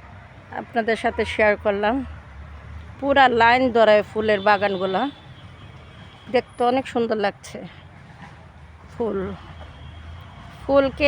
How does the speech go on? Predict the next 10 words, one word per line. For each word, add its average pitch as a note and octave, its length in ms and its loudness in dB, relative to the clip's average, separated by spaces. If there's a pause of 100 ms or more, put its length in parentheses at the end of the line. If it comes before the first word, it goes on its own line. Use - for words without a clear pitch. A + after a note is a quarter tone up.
না C4+ 60 8 (100)
ভালোবাসে, G3+ 520 0 (160)
সবাই A#3 280 4 (120)
ফুলকে A3 320 -2 (120)
ভালোবাসে। G3+ 520 -4 (880)
ফুল C4+ 220 4 (120)
যারা A#3 180 8 (100)
ভালোবাসে A#3+ 540 0 (300)
তারা G#3+ 200 2 (100)
হলো A3+ 240 2